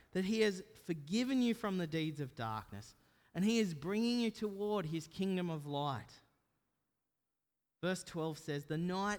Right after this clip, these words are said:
is nearly over, and that day is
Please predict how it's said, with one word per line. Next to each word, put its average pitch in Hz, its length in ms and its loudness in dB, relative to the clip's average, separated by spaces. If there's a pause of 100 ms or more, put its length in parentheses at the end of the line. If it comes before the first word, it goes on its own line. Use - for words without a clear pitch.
is 156 160 -6
nearly 170 380 -2
over, 160 420 -6 (760)
and 170 140 2
that 214 280 -2
day 202 340 2
is 151 160 -6